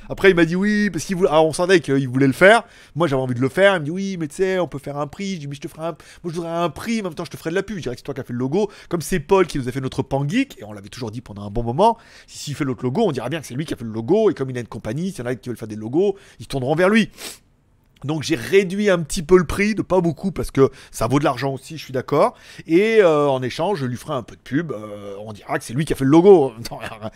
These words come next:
on n'est pas là pour le cacher. Donc on a trouvé un accord. Il n'y a pas d'histoire d'euros, de bahts, c'est pas la peine. Euh, ne regarde pas la facture.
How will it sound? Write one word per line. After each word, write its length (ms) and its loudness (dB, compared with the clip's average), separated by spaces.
on 40 -10
n'est 80 -2
pas 120 6
là 100 10
pour 140 6
le 60 2
cacher. 360 4
Donc 140 6
on 80 6
a 60 8
trouvé 220 0
un 60 0
accord. 220 -4
Il 40 -10
n'y 40 0
a 40 -4
pas 280 8
d'histoire 380 0
d'euros, 360 2
de 40 -8
bahts, 260 4
c'est 80 -20
pas 100 -12
la 100 -10
peine. 300 -6
Euh, 260 -12
ne 100 4
regarde 280 0
pas 100 4
la 140 4
facture. 640 2